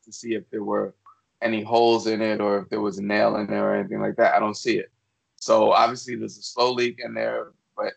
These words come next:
not sure why. Bottom line is, there's a slow leak in there. That's the objective. There's a slow leak.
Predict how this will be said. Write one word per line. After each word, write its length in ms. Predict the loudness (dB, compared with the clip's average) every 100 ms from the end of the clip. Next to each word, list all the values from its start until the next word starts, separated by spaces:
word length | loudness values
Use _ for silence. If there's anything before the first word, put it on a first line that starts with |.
| _
not 240 | -2 -2 -2
sure 220 | -4 -2
why. 340 | 2 4 4 -2 _ _ _ _ _ _ 0
Bottom 340 | 2 2 0
line 260 | -4 -4 -10
is, 200 | -18 -20
there's 100 | -20
a 40 | -20
slow 460 | -16 -8 0 2
leak 220 | 2 -4
in 120 | -10 -20
there. 120 | _ -8
That's 180 | -8
the 100 | -6
objective. 400 | -6 -2 -4 -4 _ -20
There's 120 | -18
a 20 |
slow 320 | -6 0 2
leak. 240 | 2 -2